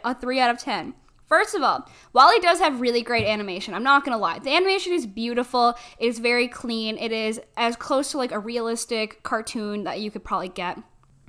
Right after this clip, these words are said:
It has great animation, and I'm not gonna, like, fault that in any way.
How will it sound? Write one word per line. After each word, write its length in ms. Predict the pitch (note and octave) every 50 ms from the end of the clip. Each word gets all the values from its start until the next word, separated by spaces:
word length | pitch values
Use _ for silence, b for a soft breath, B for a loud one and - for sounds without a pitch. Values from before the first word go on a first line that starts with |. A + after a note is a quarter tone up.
| _ -
It 120 | - B3+ C4
has 140 | C4 B3+
great 260 | B3+ - G#3 A3 A3 -
animation, 500 | G3+ G3 G3 F#3+ D3 D3 - - G#3 F#3+
and 120 | G#3 A3
I'm 120 | A#3 B3+
not 240 | C4 B3+ B3 A#3+ B3
gonna, 200 | - B3 A3+ G#3+
like, 180 | G#3+ G#3 G3+ -
fault 240 | - G3+ D#3 D3+ -
that 160 | G3+ F#3+ F#3
in 80 | -
any 160 | F#3+ F#3+ F3+ E3+
way. 220 | D3 C#3 G#2